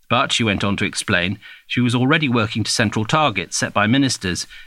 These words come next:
and towards what became the system of Deloitte megalabs.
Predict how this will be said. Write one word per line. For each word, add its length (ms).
and 160
towards 420
what 160
became 420
the 220
system 300
of 120
Deloitte 440
megalabs. 800